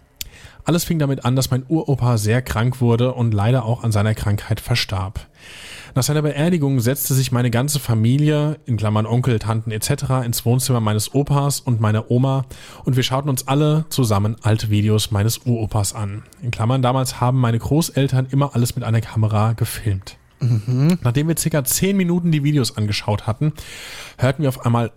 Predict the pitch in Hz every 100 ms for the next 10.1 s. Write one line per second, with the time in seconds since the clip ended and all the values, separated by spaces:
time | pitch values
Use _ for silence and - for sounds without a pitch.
0 | - - - 165 156 139 113 - 110 95
1 | - - - - - - 117 123 127 123
2 | 123 - 107 151 160 104 - 110 120 107
3 | 131 160 - 156 110 110 127 117 151 -
4 | 147 - - 175 185 127 - - - 104
5 | 101 107 101 _ - - - - - -
6 | - - 135 160 160 165 165 143 123 160
7 | 208 214 - 160 165 175 202 - 139 131
8 | 131 131 131 139 120 113 147 - 131 127
9 | 139 127 113 104 - 151 156 - 117 123
10 | -